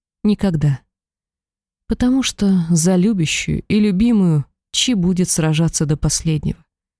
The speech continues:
как сражался за клан Алых Повязок. А вот того, кого ненавидишь, легче пустить в расход. А потому лучше пусть ненавидит.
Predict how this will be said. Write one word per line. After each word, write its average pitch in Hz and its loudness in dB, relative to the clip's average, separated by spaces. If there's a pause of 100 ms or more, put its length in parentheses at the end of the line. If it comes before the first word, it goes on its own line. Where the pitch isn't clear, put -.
(180)
как 170 -2
сражался 165 0
за 151 0
клан 185 -2
Алых 156 0
Повязок. 151 -2 (1120)
А 240 2
вот 302 -2
того, 262 0
кого 208 0
ненавидишь, 175 2
легче 156 0
пустить - -4
в 160 -2
расход. 143 -4 (560)
А 175 -2
потому 240 0 (320)
лучше 233 -2
пусть - -4
ненавидит. 147 0